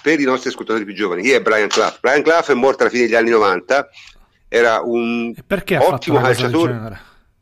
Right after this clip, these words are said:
Speaker 1: Eh, beh, ora te lo spiego.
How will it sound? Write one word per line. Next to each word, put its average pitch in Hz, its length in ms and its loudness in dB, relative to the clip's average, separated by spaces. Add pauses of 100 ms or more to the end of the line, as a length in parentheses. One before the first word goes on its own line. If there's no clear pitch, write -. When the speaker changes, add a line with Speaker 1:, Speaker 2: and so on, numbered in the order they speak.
(1400)
Speaker 1:
Eh, - 180 -4
beh, - 120 -6
ora 147 140 4
te - 60 -8
lo 87 60 -4
spiego. 110 400 -2